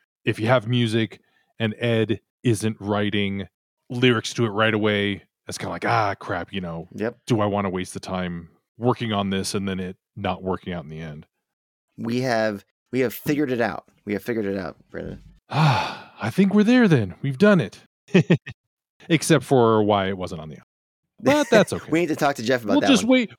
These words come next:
Speaker 1: Yeah, we'll just wait till we get them on our respective podcasts, right?
Speaker 2: That should be easy.
Speaker 1: Yes, and speaking, uh, and speaking of podcasts, uh,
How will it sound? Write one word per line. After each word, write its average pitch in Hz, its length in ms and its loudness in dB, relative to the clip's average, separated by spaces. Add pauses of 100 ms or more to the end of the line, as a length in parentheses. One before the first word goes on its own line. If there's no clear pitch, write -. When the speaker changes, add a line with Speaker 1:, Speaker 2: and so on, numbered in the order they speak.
(100)
Speaker 1:
Yeah, 196 180 6
we'll 240 140 4
just 277 200 2
wait 233 180 4
till 190 120 2
we 175 80 0
get 147 160 2
them 123 140 2
on 113 220 2
our 101 300 0
respective 113 480 0
podcasts, - 640 -8
right? 196 240 0 (360)
Speaker 2:
That 185 120 -2
should 196 100 -4
be 127 80 0
easy. 107 300 -2 (260)
Speaker 1:
Yes, 285 420 2
and 165 220 4
speaking, 214 400 4
uh, 202 100 6
and 190 260 2
speaking 175 280 2
of 175 140 4
podcasts, 202 800 0
uh, 214 320 4